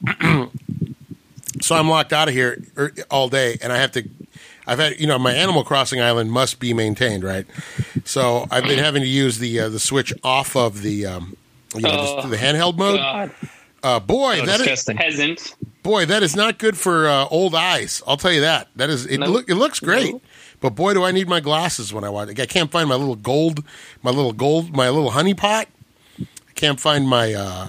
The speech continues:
Speaker 1: I'm looking around going, "Where's my money? Where's my money?" All right. Don't forget there's a bug off this Saturday, guys. Bug off. I don't
Speaker 2: Oh,
Speaker 1: know.
Speaker 2: my goodness.
Speaker 1: I don't know. <laughs> That's the same for you. You guys all quit playing. I'm still going.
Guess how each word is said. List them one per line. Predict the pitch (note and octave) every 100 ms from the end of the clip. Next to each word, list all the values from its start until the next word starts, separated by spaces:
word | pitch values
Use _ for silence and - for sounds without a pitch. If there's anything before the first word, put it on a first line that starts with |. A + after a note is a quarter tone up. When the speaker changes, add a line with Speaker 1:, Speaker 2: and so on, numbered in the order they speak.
| F#2+
Speaker 1:
I'm | G#2+ B2
looking | C#3+ C3
around | C3+ C#3+ B2+
going, | B2+
"Where's | F3 A#3+ A3
my | A#3+
money? | A#3+ C4 B3+ A#3 _ - -
Where's | C3+ - A3+ -
my | - C4 -
money?" | D4+ B3 C4 - _ - - _ _ _ - G#2+
All |
right. | G2 - - - _ -
Don't | B2+
forget | B2 B2
there's | A2+ G2+
a |
bug | F2+ A2 G2+
off | F#2
this | - G2
Saturday, | G2 F2 E2 E2+
guys. | E2+ E2
Bug | - F#2+ E2
off. | E2 - - -
I | G#2+ D3+ - -
don't | - - - - _ _ _ _ - -
Speaker 2:
Oh, | D3+ D3+
Speaker 1:
know. |
Speaker 2:
my | C#3+ C3+
goodness. | - - - - -
Speaker 1:
I |
don't | G#2
know. | A2 - -
<laughs> | - -
That's | - -
the |
same | - - D#3+ C#3+
for | C#3
you. | C3 - - -
You | G#3
guys | A#3+ F3
all | E3+
quit | - D#3
playing. | - G#3 C3 F#2+ - G#2
I'm | B2 C3
still | - C3+
going. | C#3 D3+